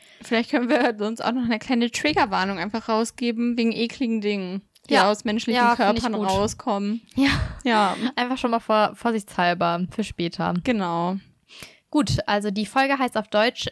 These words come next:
Speaker 2: Wehe, wenn die Wehe kommt. Und das ist tatsächlich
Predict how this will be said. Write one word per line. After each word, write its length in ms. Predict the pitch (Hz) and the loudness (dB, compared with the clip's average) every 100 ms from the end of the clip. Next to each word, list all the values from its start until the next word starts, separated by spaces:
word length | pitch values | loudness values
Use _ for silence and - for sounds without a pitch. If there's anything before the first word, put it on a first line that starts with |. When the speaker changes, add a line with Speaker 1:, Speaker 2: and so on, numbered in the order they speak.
| - | -8
Speaker 2:
Wehe, 520 | 180 180 269 330 311 | -4 0 4 4 4
wenn 140 | 294 | 2
die 160 | 277 240 | 0 0
Wehe 300 | 269 233 196 | 2 2 0
kommt. 340 | - 196 202 | -2 -2 0
Und 100 | 208 | 0
das 140 | 208 220 | 0 -2
ist 140 | 240 | -6
tatsächlich 680 | 226 202 233 240 254 277 | -8 -2 -2 0 0 0